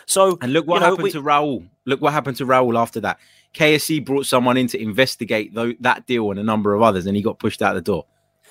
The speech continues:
Speaker 1: So, so that one's unrealistic. Okay, so who do we go to next? You go over to Brentford and try and get Ivan, Ivan Toney. You go over to Aston Villa and try and get Ollie Watkins. Ollie Watkins and Ivan Toney, are they gonna take you to the top four? Probably not, but they're gonna do better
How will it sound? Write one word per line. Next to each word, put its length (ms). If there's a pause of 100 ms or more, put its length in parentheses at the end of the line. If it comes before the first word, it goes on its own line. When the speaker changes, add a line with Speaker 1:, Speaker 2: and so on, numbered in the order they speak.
(200)
Speaker 1:
So, 280 (140)
so 140
that 140
one's 180
unrealistic. 760
Okay, 400
so 160
who 100
do 60
we 80
go 160
to 180
next? 300 (160)
You 80
go 240
over 140
to 160
Brentford 380
and 100
try 160
and 80
get 120
Ivan, 320
Ivan 280
Toney. 340 (160)
You 100
go 220
over 160
to 140
Aston 280
Villa 200
and 80
try 180
and 100
get 100
Ollie 200
Watkins. 500 (240)
Ollie 200
Watkins 400
and 100
Ivan 220
Toney, 280
are 40
they 120
gonna 160
take 200
you 60
to 100
the 60
top 240
four? 200
Probably 380
not, 240
but 100
they're 80
gonna 180
do 140
better 460